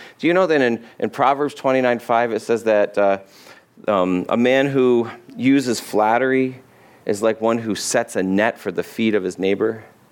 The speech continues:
Flattery is a trap. If someone's coming up, it's like, "You're so great.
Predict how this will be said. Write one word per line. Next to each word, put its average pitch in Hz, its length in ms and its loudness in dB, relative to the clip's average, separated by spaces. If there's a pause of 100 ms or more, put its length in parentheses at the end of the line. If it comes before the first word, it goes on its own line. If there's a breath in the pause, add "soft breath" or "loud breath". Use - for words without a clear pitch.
(520 soft breath)
Flattery 147 500 0
is 127 260 -2
a 135 40 -4
trap. 139 440 -4
If 107 120 -6
someone's 135 320 -2
coming 110 280 -2
up, 104 120 -2
it's 98 100 -18
like, - 220 -16
"You're 165 80 -10
so 156 280 -8
great. 113 640 -16